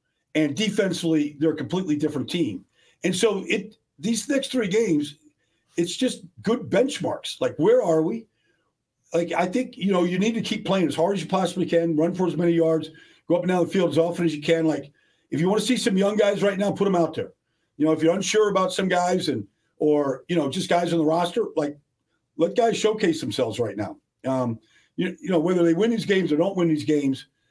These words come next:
uh, they're not gonna get the number one pick. So you try to evaluate as many players you can right now. And what is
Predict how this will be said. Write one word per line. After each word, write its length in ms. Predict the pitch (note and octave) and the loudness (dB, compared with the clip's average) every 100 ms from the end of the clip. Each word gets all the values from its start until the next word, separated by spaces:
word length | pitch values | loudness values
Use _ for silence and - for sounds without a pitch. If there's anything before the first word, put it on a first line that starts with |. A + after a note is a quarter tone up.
| _ _ _ | _ _ _
uh, 80 | C3+ | -2
they're 100 | D#3 | 0
not 160 | F3+ F#3 | 0 0
gonna 140 | E3+ | 0
get 160 | D#3 D#3 | 0 0
the 80 | D3 | -2
number 220 | C#3 C3 | 0 0
one 160 | A2+ | -2
pick. 240 | G2 A2 - _ _ _ _ _ _ _ _ - | -2 -6 -6 _ _ _ _ _ _ _ _ -8
So 460 | - G#3+ G3+ - - _ _ | -2 0 0 -2 -12 _ _
you 60 | B2 | -4
try 220 | - B3 | -2 2
to 300 | C#4 G#3 F3 | 0 0 -4
evaluate 460 | D#3 F#3+ A#3 G3+ E3 | 0 2 2 2 0
as 120 | C#3+ | 0
many 180 | F#3 G3+ | 0 0
players 380 | - F#3 F3 D#3 | 0 0 2 0
you 60 | |
can 240 | D3+ E3+ F3 | 0 0 0
right 180 | B2 | -2
now. 240 | G#2+ F2+ - _ _ _ | -4 -8 -14 _ _ _
And 360 | D#3+ D#3 D3 C#3+ | 0 2 0 0
what 280 | F#3+ G#3+ F#3 | 0 0 0
is 440 | F#3 E3+ - | 2 2 -2